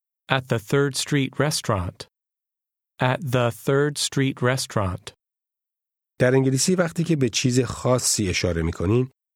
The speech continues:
Speaker 2: بیشتر وقتها کلمه
Speaker 1: The.
Speaker 2: به کار برده می‌شه. این امر برای غذاخوری‌ها بسیار متداوله.
Speaker 1: The.
Speaker 2: کمک می‌کنه تا مشخص بشه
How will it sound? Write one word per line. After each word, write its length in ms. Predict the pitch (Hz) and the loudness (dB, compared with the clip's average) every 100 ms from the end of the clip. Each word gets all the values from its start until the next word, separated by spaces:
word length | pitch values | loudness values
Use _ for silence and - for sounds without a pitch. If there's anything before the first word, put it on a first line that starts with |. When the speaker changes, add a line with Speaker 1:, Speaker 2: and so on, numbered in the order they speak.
| _ | _
Speaker 2:
بیشتر 360 | 180 - 190 175 | -2 2 2 2
وقتها 400 | 135 104 - 127 | 0 -2 0 0
کلمه 920 | - 113 104 98 107 110 113 110 107 | 2 2 4 4 4 2 2 4 2
Speaker 1:
The. 580 | 104 - 143 113 101 - _ _ _ | -2 -2 0 2 -2 -6 _ _ _
Speaker 2:
به 80 | 117 | 0
کار 260 | - 107 | 4 4
برده 260 | 92 85 76 | 2 0 -2
می‌شه. 340 | 69 - - _ _ _ - | -4 -6 -8 _ _ _ 2
این 100 | 156 | 4
امر 160 | 147 143 | 4 4
برای 260 | 123 113 | 4 2
غذاخوری‌ها 680 | 107 101 95 85 90 87 113 | 2 2 0 0 0 2 0
بسیار 500 | 135 98 - 104 107 | 0 -2 0 2 2
متداوله. 1120 | 110 90 82 - 76 71 80 80 87 95 - - _ _ _ 131 | 4 2 -2 -4 -4 -2 -2 0 2 0 -2 -18 _ _ _ 0
Speaker 1:
The. 380 | 147 143 113 - _ _ _ _ _ _ | 2 2 -2 -10 _ _ _ _ _ _
Speaker 2:
کمک 380 | - 113 117 - | 2 4 4 2
می‌کنه 300 | 151 156 156 | 0 2 2
تا 160 | 147 104 | 2 2
مشخص 680 | 92 90 - 87 - 165 - | 2 2 0 0 -2 -2 -2
بشه 320 | 123 - 120 | -2 0 -2